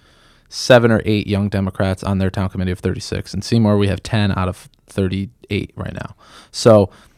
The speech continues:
we have huge numbers, relatively speaking, to other towns, but we don't have enough to be a majority to, to throw the bums out, so to speak.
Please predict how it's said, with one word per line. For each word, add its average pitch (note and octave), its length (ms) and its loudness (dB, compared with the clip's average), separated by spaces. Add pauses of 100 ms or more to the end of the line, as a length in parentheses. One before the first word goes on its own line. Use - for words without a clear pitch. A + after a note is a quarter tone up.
(140)
we A#2+ 220 2
have C3 380 6 (280)
huge D3 420 0
numbers, B2 580 4
relatively A#2 920 0
speaking, B2+ 480 -2
to A2+ 160 -2
other G2+ 200 2
towns, A#2+ 480 0
but F#2+ 220 0
we G#2 140 -2
don't G2+ 320 -2
have G#2 240 -2
enough F#2+ 340 -4 (240)
to G2 100 -8
be G2 120 -2
a F2+ 40 -4
majority G2 440 -2
to, F#2 240 -6 (120)
to - 120 -10
throw G2 320 -4
the F#2 80 -6
bums G2 260 -4
out, G2+ 240 -4
so A#2+ 100 -2
to A2 60 -2
speak. B2 360 -2